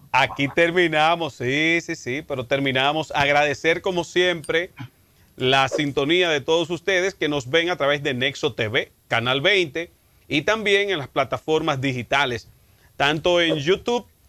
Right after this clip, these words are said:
como en Podcaster, porque ahora vamos a incluir el, el formato de podcast de este programa para que también podamos impactar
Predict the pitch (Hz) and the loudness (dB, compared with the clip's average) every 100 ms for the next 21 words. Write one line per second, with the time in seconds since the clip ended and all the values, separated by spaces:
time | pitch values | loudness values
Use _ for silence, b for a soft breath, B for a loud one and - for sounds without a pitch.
0 | _ _ 208 226 202 190 196 156 143 - | _ _ 2 2 2 0 0 -4 -2 2
1 | 190 - 156 123 - 101 90 - 127 143 | 0 2 -2 -2 -6 -14 -8 -6 -4 -2
2 | 131 127 120 131 202 185 147 156 175 175 | -2 -2 0 2 2 2 0 -2 -2 0
3 | 151 143 139 143 165 165 151 151 - _ | 2 2 -2 -4 -2 0 0 -2 -10 _
4 | b b b - 139 139 135 131 127 120 | b b b -2 2 2 2 0 -2 -4
5 | 107 98 - b b 151 - 180 156 196 | -6 -10 -16 b b -2 2 2 2 0
6 | 220 190 151 208 208 - - 101 - _ | 0 -2 0 -2 -2 -6 -8 -8 -8 _
7 | _ _ 123 127 147 160 175 185 214 196 | _ _ 0 2 2 0 -2 0 2 2
8 | 180 196 190 165 151 143 175 156 156 147 | 2 -2 0 0 -2 -2 -4 0 0 -2
9 | 143 _ - 143 143 156 151 139 127 - | -6 _ -4 -2 0 0 -2 -2 -2 0
10 | 131 123 | 0 -2